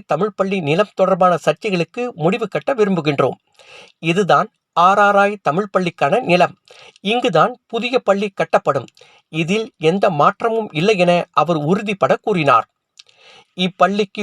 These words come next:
ஒதுக்கப்பட்ட நிலத்தின் பரப்பளவு ஐந்து புள்ளி ஒன்பது நான்கு ஏக்கர் ஆகும் என குறிப்பிட்ட அவர், பள்ளிக்கு நிலத்தை அங்கீகரித்த மாநில, மத்திய அரசுகளுக்கு நன்றி தெரிவித்துக் கொள்கின்றோம் என்றார். இந்த நிலத்தின்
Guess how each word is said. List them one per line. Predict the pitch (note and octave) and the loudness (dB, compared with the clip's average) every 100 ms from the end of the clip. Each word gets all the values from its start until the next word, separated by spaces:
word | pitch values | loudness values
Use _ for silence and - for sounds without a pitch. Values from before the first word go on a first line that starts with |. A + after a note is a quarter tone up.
| D3+ | -4
ஒதுக்கப்பட்ட | E3+ G3 F3+ - D#3+ - G#3+ A#3+ D#3 | -4 -2 -2 0 -2 -2 -4 -4 0
நிலத்தின் | D#3+ G#3+ - A#3 G3 | 2 2 0 -4 0
பரப்பளவு | D3+ F#3 G3 D#3 F#3 B3 D3+ - - _ D3+ F3 | 2 2 2 2 2 -2 -6 -10 -20 _ 0 0
ஐந்து | A#3+ A#3+ - | 0 -4 -6
புள்ளி | - D#3+ G3 A3 - D3+ | -4 -2 -4 -6 -6 0
ஒன்பது | F#3 A3+ A#3 A3 | 0 2 0 2
நான்கு | E3+ F3+ E3+ D#3+ - D3+ | 2 2 0 -6 -4 -4
ஏக்கர் | G3+ - G#3+ | -2 -2 0
ஆகும் | F#3 F#3 F3 | 0 0 0
என | F#3 | 0
குறிப்பிட்ட | - F3+ E3 - | -2 -6 -6 -2
அவர், | D#3 C4+ F#3+ _ - - _ | 0 0 -2 _ -20 -20 _
பள்ளிக்கு | F#3 G3+ A#3+ G3+ G#3 A3 - | -2 0 -4 -8 -10 -10 -6
நிலத்தை | E3 F3+ A3+ - A#3+ - | -2 0 0 -2 -2 -2
அங்கீகரித்த | F3+ G3+ E3 D3 - A3+ C#4 _ _ - | 0 0 0 -2 -2 -2 -4 _ _ -6
மாநில, | D#3+ F3+ F#3+ D#3+ C#3+ A#3+ - | 2 4 4 2 2 0 -4
மத்திய | D#3 F3 - A#3+ - | -2 -2 -2 -2 0
அரசுகளுக்கு | D3 F#3 G#3 G3 F3+ - A3 F#3 D3+ | 2 2 2 -2 -2 -4 -6 0 0
நன்றி | G3+ A#3+ G3 | 0 -4 -4
தெரிவித்துக் | E3 G3 G3 F#3+ - | -4 -4 -6 -8 -6
கொள்கின்றோம் | E3+ F3 E3+ B3+ F4 | -2 -2 0 0 0
என்றார். | F3+ F3+ F3 A2+ - _ _ _ _ _ - - _ - | -2 2 2 2 -2 _ _ _ _ _ -20 -20 _ -4
இந்த | E3+ F3+ D#3 | -2 2 2
நிலத்தின் | D#3 F#3 G3 A3+ | 2 0 -2 -6